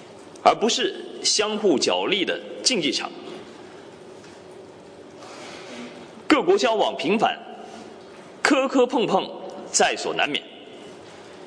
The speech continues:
中方呼吁和主张，各方应该坚持通过对话协商与和平谈判，妥善地解决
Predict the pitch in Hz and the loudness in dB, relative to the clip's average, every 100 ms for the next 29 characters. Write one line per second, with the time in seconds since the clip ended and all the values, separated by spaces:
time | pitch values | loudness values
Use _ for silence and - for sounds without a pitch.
0 | - - - - - - - - - 240 | -18 -20 -20 -20 -20 -20 -20 -4 0 2
1 | 226 233 247 285 180 - - - - - | 2 0 0 0 0 -6 -14 -14 -10 2
2 | 147 175 107 - 185 208 - - - - | 2 4 0 2 0 -2 -12 -14 -14 -14
3 | - - - - - 208 196 185 185 - | -16 -18 -18 -18 2 4 6 2 0 -4
4 | 170 185 180 185 185 269 277 214 214 214 | -2 2 2 0 0 0 0 0 2 4
5 | 202 285 226 156 - 165 247 247 - - | 4 2 2 2 2 0 0 -2 -4 -14
6 | - - - - - - - - - - | -12 -12 -14 -16 -18 -20 -20 -20 -14 0
7 | 151 160 185 220 240 240 180 226 - - | 2 4 2 2 0 0 2 2 0 -4
8 | - - - - - - - 143 135 196 | -14 -14 -16 -16 -16 -8 4 4 6 2
9 | 170 123 110 92 113 117 | 0 0 0 2 2 0